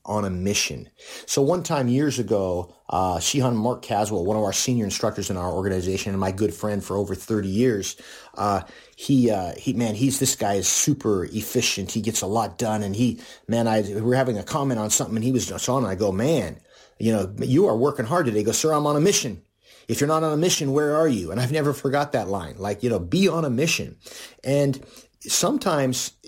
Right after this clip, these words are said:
that's easier, you know, if you're, that's easier than other times. However, being on a mission means that what you're doing has meaning. And there's a lot of people that maybe what they do for a living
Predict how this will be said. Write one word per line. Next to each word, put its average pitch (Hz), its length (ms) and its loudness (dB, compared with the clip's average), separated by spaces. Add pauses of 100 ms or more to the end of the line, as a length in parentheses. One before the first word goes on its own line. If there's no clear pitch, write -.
(160)
that's 127 240 0
easier, 131 500 2
you 151 100 4
know, 120 200 2
if 117 260 -4
you're, 160 140 2 (360)
that's 117 280 0
easier 127 460 2
than 107 140 0
other 101 220 -2
times. 80 340 -6
However, 123 680 2 (800)
being 170 200 4
on 185 120 4
a 139 40 2
mission 131 380 2
means 117 260 2
that 110 160 -4
what 131 160 2
you're 135 120 2
doing 123 380 2
has 101 280 -2
meaning. 104 680 0
And 117 120 2
there's 123 140 2
a 131 60 2
lot 147 200 2
of 170 100 0
people 151 360 2
that 113 160 0
maybe 135 240 2
what 135 180 2
they 120 140 0
do 127 160 2
for 123 180 -2
a 113 60 2
living 117 540 2